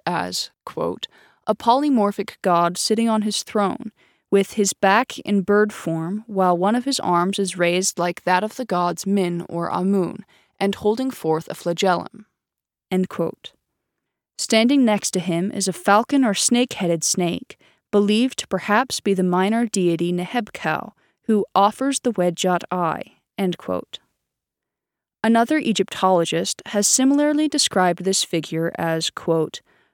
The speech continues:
"a seated ithyphallic god with a hawk's tail, holding aloft a flail." This is a form of Min,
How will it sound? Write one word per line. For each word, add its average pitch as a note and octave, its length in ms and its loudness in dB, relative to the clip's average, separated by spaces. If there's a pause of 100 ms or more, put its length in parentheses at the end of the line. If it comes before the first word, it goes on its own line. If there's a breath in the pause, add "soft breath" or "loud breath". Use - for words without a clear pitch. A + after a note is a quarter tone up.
(200)
"a G#3+ 80 2
seated B3+ 560 2
ithyphallic F#3 680 0
god F3+ 380 2
with F3+ 140 -8
a F#3 120 -8
hawk's A3 340 2
tail, - 440 -8 (300)
holding B3 440 2
aloft F3+ 500 0
a G3 80 -6
flail." - 600 -2 (880)
This A#3+ 500 0
is C#4 140 0
a D4+ 60 0
form G3+ 340 -2
of F3+ 120 -2
Min, G3 520 0